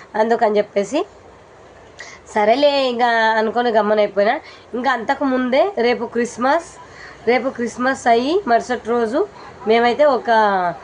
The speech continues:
అన్నదానం కార్యక్రమం అయితే, అన్నదానం అయితే కాదు, బాబు బుట్టని అని అప్పుడు కొంచెం దేవుడికి మొక్కున్నాం కాబట్టి, ఆ, సొంత ఇల్లు కట్టుకుంటే ఒక ఏదైనా కానీ దేవుడికి ఒకటి అర్పిస్తానని మొక్కున్నా.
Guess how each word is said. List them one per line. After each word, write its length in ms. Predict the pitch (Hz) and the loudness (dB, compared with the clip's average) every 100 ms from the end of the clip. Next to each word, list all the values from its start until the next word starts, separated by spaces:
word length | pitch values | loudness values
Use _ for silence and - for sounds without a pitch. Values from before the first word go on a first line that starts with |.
| - - - - | -20 -20 -14 -4
అన్నదానం 600 | 208 226 226 240 240 233 | -2 2 2 2 0 -2
కార్యక్రమం 560 | 214 214 214 220 214 208 | 0 0 0 0 2 2
అయితే, 560 | 208 262 294 226 190 - | 0 0 0 2 2 0
అన్నదానం 440 | 196 208 240 254 | 0 2 2 2
అయితే 220 | 226 220 214 | 0 0 0
కాదు, 260 | 214 220 | 0 0
బాబు 340 | 254 214 214 202 | 0 2 0 0
బుట్టని 480 | 208 214 220 208 | -4 0 2 4
అని 140 | 208 240 | 2 0
అప్పుడు 240 | 196 185 | -2 -4
కొంచెం 480 | 185 190 196 190 170 - - - - | -2 -2 0 -4 -6 -14 -20 -20 -2
దేవుడికి 380 | 196 220 226 226 | 2 4 2 2
మొక్కున్నాం 580 | 214 196 - 220 208 202 | 2 0 0 0 2 2
కాబట్టి, 580 | 190 190 190 - 294 415 - | 0 0 -2 -4 -6 -6 -2
ఆ, 420 | 208 214 214 208 202 - - - - | 0 2 2 0 -2 -10 -20 -12 -2
సొంత 240 | 208 190 | -2 2
ఇల్లు 240 | 240 233 | 2 4
కట్టుకుంటే 760 | 214 208 165 220 214 226 233 220 | 2 2 2 -2 2 2 4 2
ఒక 180 | 196 214 | 0 0
ఏదైనా 500 | 202 196 196 214 220 | 2 2 2 2 2
కానీ 200 | 214 208 | 2 2
దేవుడికి 500 | 180 196 208 208 220 | 4 4 2 0 0
ఒకటి 340 | 196 208 202 | 0 0 -2
అర్పిస్తానని 640 | 190 185 - 220 233 214 208 | -2 -4 -10 -2 2 2 2
మొక్కున్నా. 600 | 202 - 208 208 208 | 0 -2 0 0 0